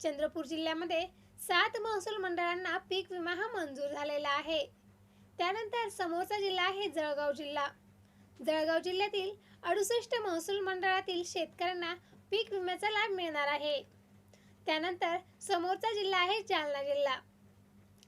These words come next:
जालना जिल्ह्यातील बेचाळीस महसूल मंडळांचा समावेश करण्यात आलेला असून जालना जिल्ह्यातील पंचवीस टक्के अग्रिम आणि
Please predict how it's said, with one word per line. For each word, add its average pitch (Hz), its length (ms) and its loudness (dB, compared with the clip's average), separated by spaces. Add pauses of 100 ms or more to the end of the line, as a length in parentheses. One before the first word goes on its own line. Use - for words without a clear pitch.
(380)
जालना 302 360 2
जिल्ह्यातील 349 520 0 (240)
बेचाळीस 330 580 2
महसूल 403 340 -2
मंडळांचा 370 500 0
समावेश 330 500 -2
करण्यात 311 360 -4
आलेला 339 280 0
असून 392 380 0 (520)
जालना 339 400 4
जिल्ह्यातील 427 540 0
पंचवीस 349 580 -2
टक्के 427 300 -4
अग्रिम 370 420 0
आणि 359 280 -2